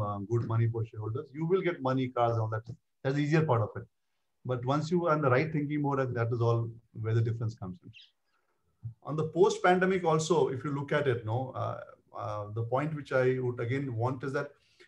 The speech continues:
every crisis creates new businesses, and good businesses transform themselves.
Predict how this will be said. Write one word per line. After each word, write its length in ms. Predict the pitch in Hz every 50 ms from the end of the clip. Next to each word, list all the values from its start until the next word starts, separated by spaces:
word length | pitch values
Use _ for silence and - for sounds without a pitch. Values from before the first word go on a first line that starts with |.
| _ _ _ _ - -
every 340 | 165 185 185 214 277 277 254
crisis 460 | - 170 160 170 165 - - - 185
creates 380 | - - 156 170 180 175 160
new 160 | 131 139 151 127
businesses, 560 | 117 117 113 113 113 113 - - - - _ _ _ _ _ _ _ _ _ _ _ _ -
and 200 | 139 139 127 113
good 180 | 151 208 214 190
businesses 300 | 180 175 175 180 226 196
transform 420 | - 135 127 120 113 156 160 160
themselves. 480 | 151 147 143 - 190 202 - - -